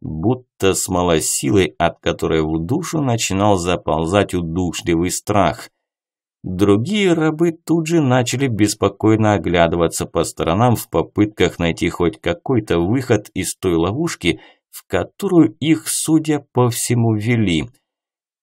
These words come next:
Сейчас уже ни у кого из них не осталось особых иллюзий по поводу скорого будущего,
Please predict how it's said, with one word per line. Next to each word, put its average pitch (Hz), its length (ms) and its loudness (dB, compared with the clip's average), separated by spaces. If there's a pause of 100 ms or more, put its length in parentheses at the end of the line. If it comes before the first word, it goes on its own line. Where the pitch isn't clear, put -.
(120)
Сейчас - 640 -4
уже 170 220 0
ни 147 200 0
у 147 140 -2
кого 139 360 -2
из 117 180 0
них 139 260 -2
не 107 240 0
осталось 135 600 -4
особых 101 680 -2
иллюзий 95 520 0
по 85 180 -2
поводу 92 400 2
скорого 87 580 0
будущего, 87 880 -2